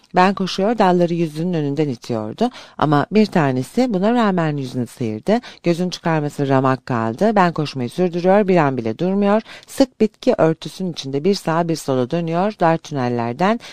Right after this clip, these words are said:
birbirine karışmış dallardan örülü kubbelerin altından geçiyordu. Bir robot gibi düşünmeden koştu, koştu. En sonunda Peter'ın kamyonetinin beklediği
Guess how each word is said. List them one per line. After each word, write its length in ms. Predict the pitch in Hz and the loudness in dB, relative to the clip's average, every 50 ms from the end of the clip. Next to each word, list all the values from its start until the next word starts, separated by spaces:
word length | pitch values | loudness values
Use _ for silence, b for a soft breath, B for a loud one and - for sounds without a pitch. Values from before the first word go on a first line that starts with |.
| B B | B B
birbirine 320 | - 190 175 202 202 208 196 | -2 0 0 2 2 0 0
karışmış 440 | - 202 196 185 - 202 - - | 0 -2 -2 -4 -4 -8 -8 -4
dallardan 540 | - 185 185 185 190 185 190 190 220 233 247 | -2 0 2 2 4 4 4 2 2 0 0
örülü 280 | 240 220 208 196 180 180 | 0 0 0 2 0 -2
kubbelerin 560 | - - 170 151 156 156 151 147 156 170 190 | -2 -4 -4 -2 0 0 0 0 0 -2 0
altından 560 | 180 160 156 147 - 151 143 143 131 127 117 | -2 -2 -2 -2 -4 -4 -2 -2 0 0 -2
geçiyordu. 640 | 110 117 113 - - 131 120 110 113 113 - - 110 - B B B B - | -2 -4 -6 -6 -6 -6 -4 -4 -4 -4 -4 -6 -8 -8 B B B B 0
Bir 140 | 196 185 | 2 4
robot 300 | 175 175 160 185 190 - | 4 4 2 2 0 -2
gibi 200 | - 180 165 160 | -2 -2 -2 -2
düşünmeden 560 | 147 160 - 165 156 151 139 131 135 123 127 127 | -2 -4 -6 -6 -4 -4 -2 -2 -2 -2 -2 -2
koştu, 400 | - 151 147 139 - - - 180 | -2 -4 -4 -4 -6 -8 -10 -8
koştu. 500 | - - 151 143 135 - - - - 220 | -4 -4 -2 -2 -2 -4 -6 -4 -4 -2
En 160 | 180 175 165 | -2 -2 -2
sonunda 340 | - - 143 127 131 160 160 | -2 -4 -4 -4 -4 -4 -4
Peter'ın 380 | - 196 190 - - 151 156 | -4 -4 -4 -4 -4 -6 -4
kamyonetinin 580 | 151 - 156 151 151 147 147 147 - 185 202 196 | -2 -2 -2 -2 -2 -2 -4 -4 -4 -2 -2 0
beklediği 600 | 175 160 - - 156 143 139 156 160 185 233 | -2 -2 -2 -4 -4 -2 -2 0 2 2 2